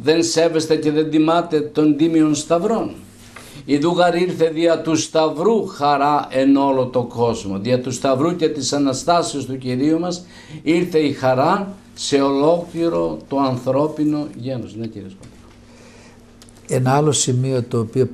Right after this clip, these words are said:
Speaker 2: πρέπει να αναφέρουμε είναι τι φως εκπέμπει ο Σταυρός. Εκπέμπει το φως της εσταυρωμένης αγάπης. Διότι ο Κύριος μας έδειξε ποια είναι η τέλεια αγάπη. Δεν δίδαξε άλλα και άλλα έπραξε,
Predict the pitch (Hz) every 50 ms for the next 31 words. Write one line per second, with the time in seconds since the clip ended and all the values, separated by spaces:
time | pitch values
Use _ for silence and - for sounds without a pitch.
0 | - - - - 127 139 135 - 135 123 120 113 113 107 - - 120 123 123 123
1 | 123 123 123 135 139 135 139 131 123 - - - - - - - - - - -
2 | - 208 185 - - 185 165 135 - 143 127 - - - - 120 113 104 101 98
3 | 95 - - 98 95 90 90 90 80 76 - - - - - - - - - -
4 | - - - - - - - - - - - - - 113 113 - - - - -
5 | 147 151 156 135 135 120 123 - 120 101 - - 151 156 175 170 - - - -
6 | 120 - - 117 - - 113 101 107 104 104 113 139 156 151 147 117 - 127 120
7 | 117 117 104 - - - - - - - - - - - - - - - - -
8 | - - - - - - 104 101 120 123 120 123 - 117 113 104 - - 123 127
9 | 113 123 135 143 139 - - - - - - - - - - - - - - -
10 | - - - - - - - - 117 110 104 - - 156 151 156 147 - - 131
11 | 120 - 120 123 151 156 156 151 147 135 - - 151 151 147 139 139 135 127 139
12 | 147 143 - - - - - - - - - - - - - - - - - -
13 | - - - - 117 107 113 151 160 160 202 196 - 170 151 156 - - 131 131
14 | 131 127 123 120 113 110 - - 120 120 120 117 110 107 110 - - 120 107 -
15 | - 107 101 95 - 135 139 147